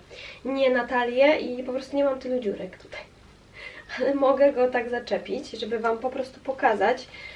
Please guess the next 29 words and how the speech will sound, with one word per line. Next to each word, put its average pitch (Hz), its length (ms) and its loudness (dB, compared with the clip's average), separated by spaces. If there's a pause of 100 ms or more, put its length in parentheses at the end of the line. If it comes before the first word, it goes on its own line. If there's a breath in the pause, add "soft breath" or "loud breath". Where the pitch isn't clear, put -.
(240 loud breath)
e, 233 260 -2 (260)
jak 254 320 4
może 240 320 2
zmienić 247 480 2
pasek, 208 600 0
e, 202 460 -4
taką 208 380 -6
sukienkę, 208 500 -2
która 208 220 -4
jest 214 180 -4
troszkę 208 360 -6 (640 loud breath)
za 226 120 -6
duża. 202 260 0
On 262 140 2
będzie 277 240 0
się 277 120 -6
też 254 220 0
właśnie 202 280 -6
rozjeżdżał, 220 580 -2
ale 233 200 -4
mimo 226 180 0
wszystko 208 380 -8
wam 202 220 -2 (840 loud breath)
pokażę. - 500 -8 (960)
Zobaczcie, 196 400 -2
tak 247 200 0
wygląda 220 520 2 (300 loud breath)
z - 140 -20
paskiem. 254 600 4